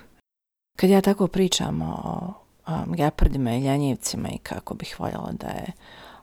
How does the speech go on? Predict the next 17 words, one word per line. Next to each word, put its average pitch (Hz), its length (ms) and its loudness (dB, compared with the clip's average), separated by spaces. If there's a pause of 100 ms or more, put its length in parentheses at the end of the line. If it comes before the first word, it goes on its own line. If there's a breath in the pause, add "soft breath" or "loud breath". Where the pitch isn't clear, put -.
a, 156 220 0
mediokritet - 880 0
normalna 143 580 0
pojava - 460 -2
i - 100 -8 (100)
da, - 300 -6 (440 loud breath)
a, 147 200 -4
se - 140 0
dozvoli 202 540 8
ljudima 180 340 4
koji 170 200 -2
to 156 520 -2
žele 160 440 2
da, 156 260 -2
da 180 180 0
budu - 420 0 (280)
onako 156 500 -6